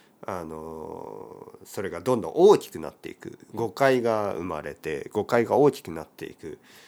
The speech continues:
感情的に話し始める。感情的に話し始めると、相手のことが理解できなくなる。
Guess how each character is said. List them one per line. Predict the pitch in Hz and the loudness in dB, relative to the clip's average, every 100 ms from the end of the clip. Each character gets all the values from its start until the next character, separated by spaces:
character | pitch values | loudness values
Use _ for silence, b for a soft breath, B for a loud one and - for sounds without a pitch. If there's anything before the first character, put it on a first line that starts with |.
| B | B
感 | - 139 131 | 0 0 2
情 | 127 | 0
的 | 117 110 | -2 -4
に | 117 | -6
話 | 92 98 98 - | -6 -8 -8 -8
し | 95 | -12
始 | 85 90 | -12 -8
め | 85 | -8
る。 | 76 - _ B B B | -10 -14 _ B B B
感 | - 135 | -2 0
情 | 131 131 | 0 -2
的 | 131 | -2
に | 131 | -2
話 | 110 113 104 | -2 -2 -4
し | - | -6
始 | 101 110 | -6 -2
め | 107 | -4
る | 85 | -4
と、 | - 143 98 - | -2 -2 -2 -6
相 | 104 | -6
手 | 104 | -6
の | 104 | -6
こ | - | -8
と | 87 | -8
が | 92 | -8
理 | - | -6
解 | 90 | -6
で | 78 80 | -6 -10
き | 107 | -8
な | 85 | -8
く | - | -10
な | 80 73 | -14 -14
る。 | 71 | -14